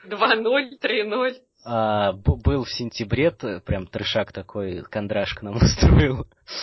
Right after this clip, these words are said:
Speaker 2: Вот. А, значит, потом был ещё, м, а, значит, баталии,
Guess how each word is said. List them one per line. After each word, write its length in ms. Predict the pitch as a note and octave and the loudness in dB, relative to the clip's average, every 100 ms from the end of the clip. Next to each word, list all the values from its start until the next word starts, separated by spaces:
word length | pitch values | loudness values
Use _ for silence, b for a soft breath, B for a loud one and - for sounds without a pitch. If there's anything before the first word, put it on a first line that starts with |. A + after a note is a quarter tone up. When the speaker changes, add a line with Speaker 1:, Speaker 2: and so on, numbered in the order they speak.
| B B | B B
Speaker 2:
Вот. 600 | A#2+ B2 B2+ B2 G#2+ F#2+ B B B _ | -6 -4 -2 -2 -2 -8 B B B _
А, 960 | - G2+ G#2 G#2 G2 G2 G2 G2 F#2 | -8 -4 -2 -2 -2 -2 -4 -2 -2
значит, 640 | F#2+ G#2 G#2 G#2 - - - - | -2 -4 -4 -2 -4 -6 -14 -8
потом 380 | G#2 G2+ A#2+ G#2+ | -4 -2 -2 -2
был 180 | G2+ G#2+ | -2 0
ещё, 680 | G#2 - - G#2+ G2+ F#2 F2 _ _ - | 0 0 2 2 2 0 -8 _ _ -16
м, 260 | G2 F#2+ F2 F2+ | -14 -10 -8 -6
а, 260 | F2 E2+ | -4 -4
значит, 580 | F2+ G2+ F#2+ - - - F2+ F#2+ | -4 -4 -4 -4 -8 -8 -6 0
баталии, 760 | A2+ A2 C3+ B2+ A2+ G#2+ G2 | 0 2 4 4 2 0 -2